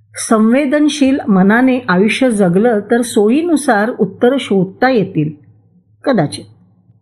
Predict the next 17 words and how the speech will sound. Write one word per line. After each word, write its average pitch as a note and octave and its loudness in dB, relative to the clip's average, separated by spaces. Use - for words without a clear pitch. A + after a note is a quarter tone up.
पण C#4 2
कधीकधी A#3 2
प्रसंगानुसार G3+ 0
स्वतःच्या F#3+ -2
प्रश्नांवर A3 0
उत्तर B3+ -2
मिळवायला B3+ 0
शिकता - -2
आलं A3 2
पाहिजे, D#3+ 0
म्हणजे A3+ 4
मन B3 2
कायम A#3 0
समाधानी G#3+ 0
आणि G#3 2
स्थिर A3 -2
राहतं. D#3+ -2